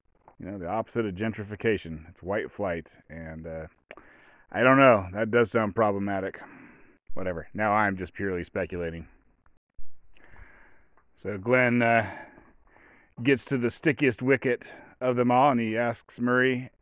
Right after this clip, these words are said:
"Hey, do you think black people are inferior?"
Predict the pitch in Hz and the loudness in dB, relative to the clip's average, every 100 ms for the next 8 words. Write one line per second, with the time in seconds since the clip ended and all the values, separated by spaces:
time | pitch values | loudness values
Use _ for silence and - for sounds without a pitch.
0 | _ - 131 120 92 92 _ _ - 127 | _ -8 0 0 0 -8 _ _ -6 -4
1 | 117 127 104 120 113 127 117 113 98 - | 0 -2 0 0 0 -2 -2 -2 -2 -2
2 | 117 113 117 120 | 0 0 -2 -4